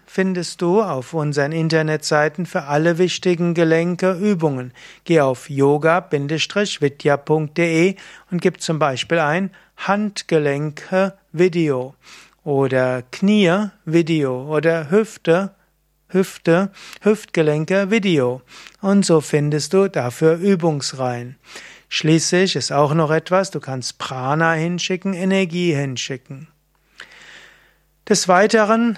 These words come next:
kannst du natürlich bei Gelenkschmerzen einiges auch machen, indem du lernst, mit Achtsamkeitstechniken dich vom Schmerz nicht beherrschen lassen.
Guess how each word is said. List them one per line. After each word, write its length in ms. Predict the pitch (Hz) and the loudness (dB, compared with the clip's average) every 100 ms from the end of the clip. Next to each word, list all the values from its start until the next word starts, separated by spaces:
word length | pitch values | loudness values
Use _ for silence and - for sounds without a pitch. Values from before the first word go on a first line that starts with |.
| - | -6
kannst 340 | - 185 175 | -2 -2 0
du 60 | 214 | 0
natürlich 600 | 196 180 175 180 208 - - | 0 2 0 0 -2 -6 -4
bei 120 | 139 | -4
Gelenkschmerzen 1300 | 135 131 143 185 175 - 180 180 185 - 196 196 196 - | -2 0 0 0 -2 -2 2 2 0 -4 -4 -4 -4 -8
einiges 760 | 147 147 170 180 175 180 175 185 | -2 0 2 0 0 0 0 0
auch 220 | 175 135 | -2 0
machen, 460 | 156 156 143 196 | 0 0 -2 -4
indem 640 | 208 180 170 170 175 180 180 | -2 -2 0 0 0 0 0
du 280 | 180 185 190 | 2 2 2
lernst, 840 | 170 135 147 165 175 - - - - - - _ | 2 2 2 0 -2 -6 -12 -16 -20 -20 -20 _
mit 240 | 147 - | -10 -4
Achtsamkeitstechniken 1700 | 180 180 - - 185 180 175 180 175 - 170 160 - 180 180 190 208 | -2 -2 -6 -2 -2 -2 -2 -4 -4 -8 -4 -2 -2 -4 -4 -2 -4
dich 200 | 196 - | -4 -4
vom 160 | 156 139 | -6 -6
Schmerz 520 | - 139 139 143 - | -4 -2 -2 -4 -6
nicht 220 | 165 - | -6 -2
beherrschen 640 | 185 147 170 180 - 170 | -2 0 -2 -2 -4 -4
lassen. 480 | 147 131 - 139 139 | -4 -6 -8 -14 -18